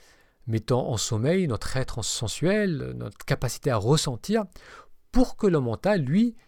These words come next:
il puisse continuer à vaquer à des occupations qui lui semblent plus nobles et plus importantes.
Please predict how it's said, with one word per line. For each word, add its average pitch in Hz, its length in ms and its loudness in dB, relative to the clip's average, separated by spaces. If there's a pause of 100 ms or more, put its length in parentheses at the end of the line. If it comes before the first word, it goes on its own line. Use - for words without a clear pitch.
(180)
il 147 120 -4
puisse - 300 -4
continuer 139 400 -4
à 107 100 0
vaquer 135 580 0 (280)
à 123 100 0
des 120 300 2 (220)
occupations 120 640 -2
qui 117 180 -10 (300)
lui 120 80 -4
semblent 190 420 0 (140)
plus 165 260 -2
nobles 160 400 0 (260)
et 151 80 -2
plus 143 240 0
importantes. - 600 -6